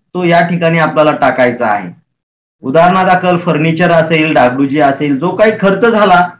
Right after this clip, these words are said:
असेल त्या सदस्याचा तो या ठिकाणी आपल्याला टाकायचा आहे. आणि पुढील कामाचे नियोजन म्हटलं तर ते घरावर काही खर्च करणार आहेत का पुढच्या वर्षामध्ये, त्यांचं काही नियोजन असेल तर त्यांना विचारून टाकायचं आहे.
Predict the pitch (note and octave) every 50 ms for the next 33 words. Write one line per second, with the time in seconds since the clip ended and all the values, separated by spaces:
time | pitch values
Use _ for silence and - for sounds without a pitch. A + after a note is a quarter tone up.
0 | _ _ _ - D#3 - G3 F#3+ F#3 F#3 G3 G3 F#3+ F3+ F3 E3 F3 E3+ E3+ F3+
1 | D#3+ - F3 F3 E3+ F3+ F3 E3 D#3 D3+ D#3 D#3 C#3+ D3+ D3 D3 D3 C#3+ C#3+ D3
2 | C#3 C#3 C#3 C#3 C#3+ C3 B2+ B2+ B2 A#2+ B2 D#3+ F3+ - - - B2 B2 G#2 F2
3 | - _ _ _ _ _ _ _ _ D#3 D#3 F3 F#3 - - D#3 D#3+ E3+ G#3 A3+
4 | A3+ - G#3+ G3+ G3+ G#3 G#3 G3+ - A#3+ G3 F#3+ F3+ F3+ F#3 F#3+ F#3+ G#3 G#3 G#3
5 | G3+ G3 F#3 F3 D3+ D3 D3+ - - _ _ _ _ _ F#3 G3 G#3 G#3 - A3+
6 | A3 F#3+ E3+ E3 D#3+ D#3+ E3+ F3+ F#3+ G3+ G3 G3+ G#3 G#3 F#3 - F3+ F3+ E3+ E3+
7 | F#3 G3 - F#3+ F#3 F3 F3+ F#3 F#3 F3+ E3+ D#3+ E3 F3 E3+ E3+ - F3+ E3+ -
8 | D#3+ D3+ D3 - F3 E3 D#3+ D3+ D3 - E3+ D#3 D3 D3 C3 B2+ B2+ C#3+ - _
9 | _ _ _ _ C#3 C#3 D3+ D#3 D3+ E3+ F3 E3 E3+ F3 E3+ D#3+ D#3 D#3+ E3 D#3+
10 | D#3+ E3+ E3 D3+ C#3+ - E3+ E3 - F3 E3 D#3+ D#3 D3+ D#3 D#3 D3 C3+ B2+ D#3+
11 | D#3 D3+ D#3+ D3+ - C#3+ C3+ C3 - C#3+ D3 - - - - C3 C3+ D3+ E3